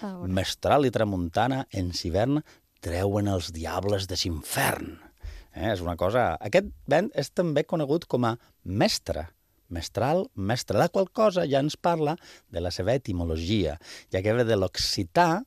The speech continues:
Speaker 2: i aquest del llatí, magistrali. És a dir, és el vent mestre, és el dominant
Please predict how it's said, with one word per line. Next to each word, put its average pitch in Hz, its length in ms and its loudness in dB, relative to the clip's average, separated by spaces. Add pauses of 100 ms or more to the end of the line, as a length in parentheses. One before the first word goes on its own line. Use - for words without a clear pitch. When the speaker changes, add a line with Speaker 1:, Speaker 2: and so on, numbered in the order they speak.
(100)
Speaker 2:
i 87 120 -2
aquest 82 200 -2
del 87 200 -2
llatí, 139 300 2 (680)
magistrali. 87 960 -4 (600)
És 127 140 4
a 139 80 4
dir, 190 320 2 (140)
és 117 180 -2
el 131 160 0
vent 151 240 2
mestre, 110 480 -2
és 113 80 -2
el 135 180 2
dominant 107 600 2